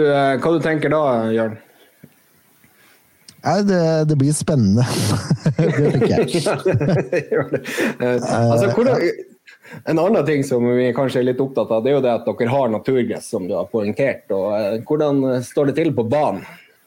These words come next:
Speaker 1: Er det
Speaker 2: Eh, det er noen flekker her som ikke er helt, eh, hundre, men det er relativt grønt.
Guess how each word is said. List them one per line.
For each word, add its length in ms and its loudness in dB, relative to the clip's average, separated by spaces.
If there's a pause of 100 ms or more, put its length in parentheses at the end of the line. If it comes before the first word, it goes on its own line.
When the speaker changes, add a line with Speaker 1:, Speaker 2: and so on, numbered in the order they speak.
(200)
Speaker 1:
Er 120 -2
det 200 0 (760)
Speaker 2:
Eh, 640 0
det 100 0
er 160 0
noen 80 2
flekker 400 0
her 80 2
som 160 0
ikke 240 0
er 80 4
helt, 400 -2
eh, 480 4
hundre, 320 2
men 140 2
det 80 2
er 240 2 (100)
relativt 380 0 (100)
grønt. 540 0